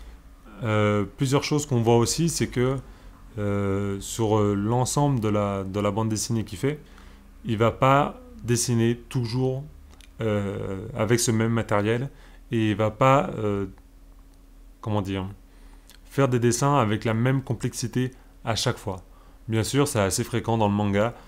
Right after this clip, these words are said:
de se retrouver avec des pages, euh, relativement moins bien et des pages où on a, euh, là, euh, des gros, gros dessins qui sont très bien faits. En réalité, sur Vagabond, on se retrouve quand même avec quelque chose de relativement équivalent de page en page. Mais, euh,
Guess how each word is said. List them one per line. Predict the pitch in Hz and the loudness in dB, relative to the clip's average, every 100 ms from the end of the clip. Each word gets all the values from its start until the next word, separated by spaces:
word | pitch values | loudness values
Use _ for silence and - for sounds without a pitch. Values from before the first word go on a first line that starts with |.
| - - | -18 -8
de | 110 | -4
se | - | -2
retrouver | 113 - 107 120 | -4 -2 2 4
avec | 104 98 | 4 0
des | 98 | 0
pages, | 107 107 110 - - - - | 4 4 4 -4 -16 -20 -10
euh, | 110 95 | -4 -2
relativement | 95 107 104 110 104 104 | 2 2 2 -2 -2 0
moins | 101 101 | 0 0
bien | 98 107 117 - | 0 0 0 -2
et | 110 | -2
des | 104 | 0
pages | 98 113 117 | 4 4 4
où | 95 | 0
on | 95 95 95 95 104 | -2 -2 -4 -2 0
a, | 110 107 | 2 2
euh, | 98 | 2
là, | 101 104 | 2 2
euh, | 98 87 - - - | 0 -4 -10 -18 -6
des | 107 | -4
gros, | 92 104 127 127 | -4 2 4 4
gros | - 117 | 2 2
dessins | 110 - 127 | 2 0 -2
qui | 113 | -2
sont | 113 | -4
très | 101 120 | -2 -2
bien | 110 | 0
faits. | 104 98 90 - - - - - - 233 | -2 -4 -6 -14 -20 -20 -20 -20 -18 -6
En | 143 139 | 0 4
réalité, | 160 160 233 240 | 4 4 2 2
sur | 147 | 2
Vagabond, | 120 117 117 147 165 | 4 4 4 4 2
on | 127 | 0
se | 113 120 | -2 -6
retrouve | - 151 | -6 -4
quand | - | 0
même | 143 156 | 0 2
avec | 127 120 | 0 -2
quelque | - 104 | -2 -2
chose | 143 147 143 - - 113 | 0 -2 -4 -18 -6 0
de | |
relativement | 110 123 131 127 123 127 | 2 4 2 0 0 0
équivalent | 117 110 117 131 | 0 0 0 2
de | 117 | 0
page | - 123 110 | 2 2 2
en | 107 117 | -2 -4
page. | 117 98 95 - - - - | -2 -2 -4 -14 -20 -20 -8
Mais, | 120 127 147 196 - - - - - | 2 6 6 4 -4 -18 -20 -20 -10
euh, | 107 104 101 101 101 104 104 | -4 -2 0 0 0 -2 -4